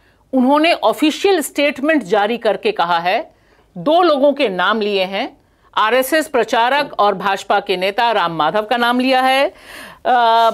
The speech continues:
हेमंत बिस्व शर्मा का नाम लिया है जो असम के मुख्यमंत्री हैं, और कहा है कि किस तरह से इन लोगों ने,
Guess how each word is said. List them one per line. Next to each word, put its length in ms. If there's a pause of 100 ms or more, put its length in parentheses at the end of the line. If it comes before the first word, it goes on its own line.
(140)
हेमंत 380
बिस्व 280
शर्मा 320
का 140
नाम 260
लिया 180
है 140
जो 80
असम 240
के 100
मुख्यमंत्री 640
हैं, 300 (360)
और 120
कहा 340
है 180
कि 140
किस 360
तरह 280
से 160
इन 240
लोगों 380
ने, 300